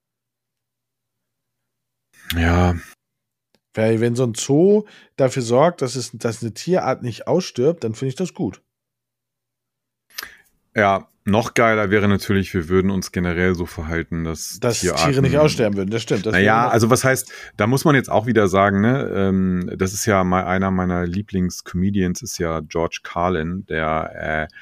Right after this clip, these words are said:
Speaker 1: auch so Sketche hatte über, ne, dass die Menschen da immer die Erde retten wollen und so weiter. Und, ähm, es gibt irgendwie so, ich weiß nicht, ob das stimmt, aber es ist jetzt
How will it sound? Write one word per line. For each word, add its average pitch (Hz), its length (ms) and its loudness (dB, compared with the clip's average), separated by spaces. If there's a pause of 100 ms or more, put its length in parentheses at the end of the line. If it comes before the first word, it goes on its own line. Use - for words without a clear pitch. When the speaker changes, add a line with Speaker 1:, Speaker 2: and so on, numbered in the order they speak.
(360)
Speaker 1:
auch - 180 -8
so 92 180 -6
Sketche 90 420 -2
hatte 87 300 -2
über, 82 560 -2
ne, 98 220 -6
dass - 180 -18
die - 120 -14
Menschen 80 300 -8
da 80 140 -6
immer 82 160 -8
die 80 140 -10
Erde 85 260 -6
retten 80 220 -10
wollen 76 240 -4
und 76 100 -8
so 76 140 -14
weiter. 90 360 0
Und, 80 220 -2 (500)
ähm, 78 640 -4 (140)
es - 140 -8
gibt - 240 -6
irgendwie 85 200 0
so, 87 140 0
ich - 200 -10
weiß 71 140 -6
nicht, - 120 -6
ob - 80 -20
das - 100 -12
stimmt, - 440 -8
aber 73 180 -4
es 71 160 -10
ist - 180 -8
jetzt 71 240 -10